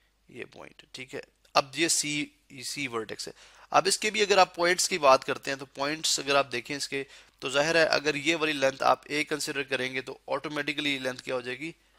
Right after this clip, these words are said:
माइनस है, ये लेंथ क्या हो जाएगी माइनस है। इसका मतलब बी के जो कोऑर्डिनेट्स होंगे वो क्या बन जाएंगे, अब सीसा ए है और ऑर्डिनेट ज़ीरो है because एक्स एक्सिस के ऊपर वाई की वैल्यू ज़ीरो। अब ये चूंकि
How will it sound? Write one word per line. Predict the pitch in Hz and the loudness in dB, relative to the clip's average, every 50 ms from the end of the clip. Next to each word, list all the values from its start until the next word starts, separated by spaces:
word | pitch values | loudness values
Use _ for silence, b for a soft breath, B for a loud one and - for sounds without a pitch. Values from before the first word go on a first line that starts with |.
| b b b - | b b b -10
माइनस | 110 - - - - - - - | -6 -6 -6 -6 -8 -8 -8 -8
है, | - - - | -10 -10 -10
ये | 131 | -8
लेंथ | 123 127 127 131 | -6 -6 -8 -8
क्या | - - 135 | -6 -6 -6
हो | 127 | -4
जाएगी | 123 127 120 | -4 -6 -8
माइनस | 117 113 107 110 110 - - | -8 -10 -12 -12 -12 -14 -14
है। | - | -14
इसका | - - - | -14 -12 -10
मतलब | 139 139 143 143 131 135 | -8 -6 -6 -6 -6 -8
बी | 123 120 123 135 147 | -10 -8 -8 -6 -4
के | - 165 151 | -4 -4 -4
जो | 147 147 | -4 -4
कोऑर्डिनेट्स | - 143 139 139 147 147 143 139 - - | -6 -6 -6 -6 -6 -6 -8 -8 -8 -10
होंगे | 147 135 135 135 | -12 -10 -10 -10
वो | 135 131 | -10 -10
क्या | 131 131 139 135 | -6 -4 -4 -4
बन | 135 135 135 | -4 -6 -8
जाएंगे, | 131 135 139 139 135 151 151 - B B B B B B B B - - | -8 -10 -10 -8 -6 -6 -8 -8 B B B B B B B B -6 -6
अब | 135 | -4
सीसा | 127 - - 147 - - 160 156 - - | -2 -2 -4 -2 2 4 4 2 2 2
ए | 143 143 151 | 2 2 2
है | 156 160 151 147 | 4 4 2 2
और | - - 127 123 | 2 -2 -6 -4
ऑर्डिनेट | 123 120 120 131 127 127 127 120 113 | -4 -4 -4 -6 -6 -6 -8 -8 -8
ज़ीरो | - - 117 110 110 | -12 -14 -12 -14 -12
है | 113 113 104 | -14 -14 -14
because | 117 117 - 135 139 143 - - B B B B B B B B - 143 | -12 -8 -4 -4 -4 -4 -6 -12 B B B B B B B B 6 6
एक्स | 147 - - - | 6 6 6 -4
एक्सिस | 151 - - 156 - | -4 -6 -8 -8 -6
के | - 151 | -8 -8
ऊपर | 139 143 135 | -8 -6 -6
वाई | 123 117 117 117 123 | -2 0 0 0 0
की | 120 135 | -2 -6
वैल्यू | 123 120 117 123 123 | -8 -8 -8 -10 -10
ज़ीरो। | 113 110 110 107 - | -10 -12 -12 -12 -8
अब | - 120 120 123 | -8 -8 -8 -6
ये | 127 143 175 190 185 | -2 2 2 2 2
चूंकि | - - 175 - 180 180 180 | 0 -4 -6 0 2 0 0